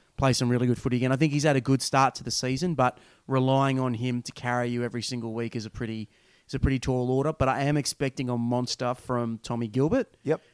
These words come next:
Speaker 1: Playing against his former club.
Speaker 2: Revenge game.
Speaker 1: Doesn't need a reason to fire up most weeks,
Speaker 2: The
Speaker 1: but
Speaker 2: Hammer
Speaker 1: now
Speaker 2: also.
Speaker 1: he's got a reason to fire up this week. So.
Speaker 2: Hammer.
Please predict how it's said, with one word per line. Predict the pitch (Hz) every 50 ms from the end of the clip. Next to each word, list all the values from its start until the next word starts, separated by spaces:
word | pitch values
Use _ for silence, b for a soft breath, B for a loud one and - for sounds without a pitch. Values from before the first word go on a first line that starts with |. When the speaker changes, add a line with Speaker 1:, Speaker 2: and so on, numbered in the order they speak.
| b b
Speaker 1:
Playing | - 147 151 156 151 143
against | 131 143 135 - -
his | 131 113 -
former | - 139 135 127 120 120 113
club. | - 127 127 139 180 190 185
Speaker 2:
Revenge | 104 110 123 120 117
game. | 104 87 78 - - -
Speaker 1:
Doesn't | - 151 151 156 156 170 156 -
need | 139 139 143 143 143 143
a | 135
reason | 117 123 131 139 139 131 135
to | 127 120
fire | - - 131 127 127 123 120 123
up | 135 175 - -
most | 123 123 131 - -
weeks, | 135 139 185 233 -
Speaker 2:
The | 117 131
Speaker 1:
but | 151 156 143
Speaker 2:
Hammer | 110
Speaker 1:
now | 113 135 135
Speaker 2:
also. | 127 123
Speaker 1:
he's | 135 127 113
got | - - 127 131 131
a | 120
reason | 110 117 117 107 107 107
to | 113
fire | - - 117 107 110 110 110
up | 101 -
this | - 117 110 - -
week. | 78 80 - - -
So. | - - -
Speaker 2:
Hammer. | 226 113 101